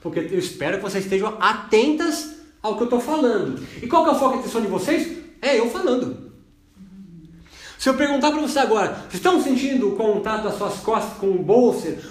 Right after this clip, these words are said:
ou do bumbum com o chão, ou do cotovelo?" Talvez agora que eu falei,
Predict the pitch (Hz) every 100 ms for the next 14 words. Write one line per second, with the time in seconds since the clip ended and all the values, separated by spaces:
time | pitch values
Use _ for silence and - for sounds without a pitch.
0 | 156 190 233 214 196 254 247 202 185 -
1 | - 254 226 - - - 208 208 240 220
2 | 180 185 277 202 127 101 - - - -
3 | _ _ _ _ - - 254 262 302 339
4 | 302 240 277 262 226 220 208 190 180 285
5 | 339 208 - -